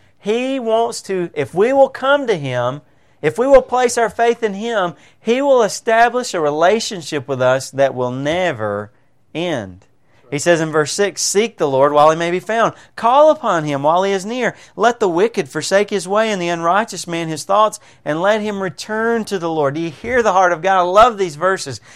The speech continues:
Let him, how many of us have gotten away from God in our lives? Let him return to the Lord,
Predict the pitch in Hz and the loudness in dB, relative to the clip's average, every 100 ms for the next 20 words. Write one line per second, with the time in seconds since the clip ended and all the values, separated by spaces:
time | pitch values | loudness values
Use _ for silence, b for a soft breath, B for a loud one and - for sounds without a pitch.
0 | B 175 220 247 226 226 - B 214 254 | B 2 4 4 0 -2 -6 B 0 0
1 | 285 262 202 175 180 175 143 147 185 202 | 0 0 2 2 2 -2 -2 2 4 4
2 | 208 202 - 151 160 175 185 180 - 143 | 0 -10 -4 0 2 2 0 -6 -12 -10
3 | 143 131 127 117 110 104 - _ _ _ | -4 0 0 0 -2 -8 -18 _ _ _
4 | _ _ _ _ _ - 127 123 120 113 | _ _ _ _ _ -8 -4 -2 0 -2
5 | 107 - - _ _ _ _ _ b b | -8 -16 -20 _ _ _ _ _ b b
6 | 147 196 226 220 220 185 139 - 190 226 | 2 4 4 0 -2 -4 -4 -4 -2 0
7 | 233 220 180 143 127 127 135 143 | -2 -2 -4 -2 -2 2 2 2